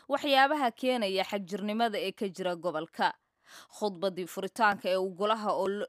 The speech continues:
golaha loo dhan yahay ee qaramada midoobay ka jeediyey Ban Ki-moon ayaa waxa uu ku celiyey baahida taagan ee la xiriirta in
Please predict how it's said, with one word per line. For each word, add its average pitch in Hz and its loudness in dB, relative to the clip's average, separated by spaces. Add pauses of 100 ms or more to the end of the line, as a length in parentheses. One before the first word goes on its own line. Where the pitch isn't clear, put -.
(120)
golaha 208 -2
loo 208 0
dhan 190 -2
yahay 196 -2
ee 190 0
qaramada 214 -2
midoobay 190 -2
ka 254 0 (260)
jeediyey 196 0
Ban 220 2
Ki-moon 208 -2 (420)
ayaa 277 6
waxa 311 6
uu 233 2
ku - -6
celiyey 220 2
baahida 208 0
taagan 214 -2 (100)
ee 220 0
la 233 0
xiriirta 190 -4
in 226 -2